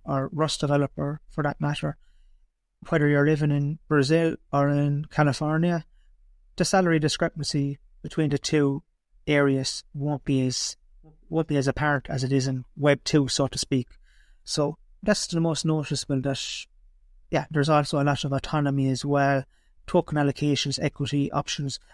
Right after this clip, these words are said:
play a big deal in the overall negotiation of getting someone over the line to work for your particular project, whereas in web two it's more preoccupied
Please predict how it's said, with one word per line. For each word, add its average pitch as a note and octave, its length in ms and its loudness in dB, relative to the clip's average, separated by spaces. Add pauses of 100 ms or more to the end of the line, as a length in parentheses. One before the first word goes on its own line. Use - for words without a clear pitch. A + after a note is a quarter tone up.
(120)
play D#3+ 140 2
a C#3 80 2
big C#3+ 240 -2
deal D3 300 2 (100)
in C#3 120 -2
the C#3 120 2
overall C3+ 560 0 (640)
negotiation D3 880 2
of C3+ 260 -4 (220)
getting D3 300 2
someone C#3+ 300 0
over C#3+ 240 0
the C3+ 80 0
line C#3 280 2
to - 160 -6
work C#3 240 -4
for C#3+ 140 -8
your C3+ 140 -4
particular - 440 -8
project, E3 500 0 (400)
whereas C#3+ 280 2
in C#3 120 0
web C#3+ 200 0
two C#3+ 240 2
it's - 140 -2
more C#3+ 160 0
preoccupied C#3 840 -2